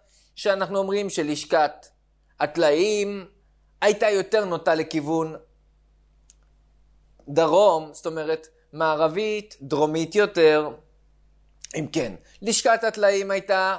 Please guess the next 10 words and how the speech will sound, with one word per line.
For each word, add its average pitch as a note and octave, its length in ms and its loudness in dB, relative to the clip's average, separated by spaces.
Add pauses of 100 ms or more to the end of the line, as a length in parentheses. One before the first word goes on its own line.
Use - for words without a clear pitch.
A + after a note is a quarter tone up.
בצד E3+ 300 0
המערבי-דרומי. D3 920 -2 (680)
לשכה A#3 640 0 (120)
השנייה F#3 600 -4
הייתה G3+ 200 -2
לשכת G3 320 -4
החותמות, F#3 680 0 (260)
היא G3 140 2
הייתה F#3+ 480 2
בפינה F3 680 -4